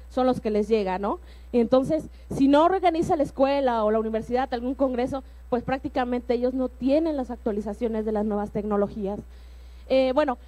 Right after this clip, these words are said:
me gusta esta imagen, no se ve muy bien, pero esta es la diferencia entre las ciudades, eh, y provincia. Por ejemplo, esta era una imagen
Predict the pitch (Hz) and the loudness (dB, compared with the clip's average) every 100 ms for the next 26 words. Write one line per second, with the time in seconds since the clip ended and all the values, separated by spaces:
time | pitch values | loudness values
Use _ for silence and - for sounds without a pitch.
0 | - 277 320 415 - 311 294 294 330 320 | -2 0 2 0 -2 -4 -4 -4 -4 -2
1 | 330 277 269 269 269 311 - - - 277 | 2 2 4 4 4 0 -10 -20 0 2
2 | 277 294 330 320 311 277 247 254 285 262 | 2 0 0 0 0 0 0 0 -2 -2
3 | 247 247 254 233 262 269 - - 233 226 | -4 -4 0 2 2 0 -2 0 2 2
4 | 220 - - 165 226 220 240 277 311 277 | 0 -8 -14 -6 -4 0 0 2 0 -4
5 | 240 240 285 262 277 269 269 277 262 247 | -6 -6 -8 -8 -10 -6 -4 -4 -4 -4
6 | 240 247 | 0 0